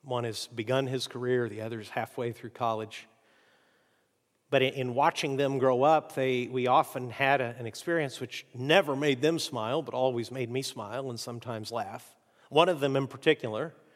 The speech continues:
if he got to the point of being hangry, his world would collapse.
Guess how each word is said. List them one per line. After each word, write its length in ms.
if 180
he 160
got 360
to 100
the 80
point 420
of 160
being 320
hangry, 680
his 300
world 400
would 200
collapse. 680